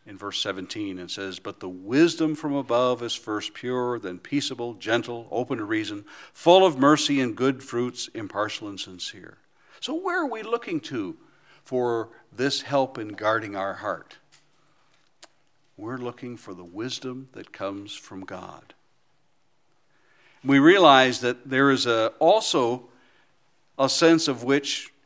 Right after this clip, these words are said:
in guarding our heart, we must protect ourselves from the outside influences, those pressures that are in us on every side.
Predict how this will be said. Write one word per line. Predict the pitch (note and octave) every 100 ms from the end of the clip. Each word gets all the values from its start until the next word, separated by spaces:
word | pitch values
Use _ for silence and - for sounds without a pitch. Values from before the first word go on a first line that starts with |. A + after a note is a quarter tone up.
| -
in | B2+ A#2+
guarding | C3+ E3 D#3 C3
our | B2+
heart, | A#2+ D#3 C3+
we | D#3
must | G#3 G#3+ -
protect | D3 - G#3+ -
ourselves | C3+ - C3 C3+ C#3
from | - C3 C3 A#2+
the | C3 C3 C3
outside | C3 D#3+ F#3+ - D#3+ D3+ D3+ D3+ C#3
influences, | A#2+ - G#2 F#2+ A2+
those | D#3+ D3
pressures | - A3 G#3+ D#3+ B2
that | G#2 A2+
are | A#2+
in | - F3+
us | F#3 -
on | A2 B2+ B2+
every | D3 F#3 F3+ F#3
side. | - B2 F2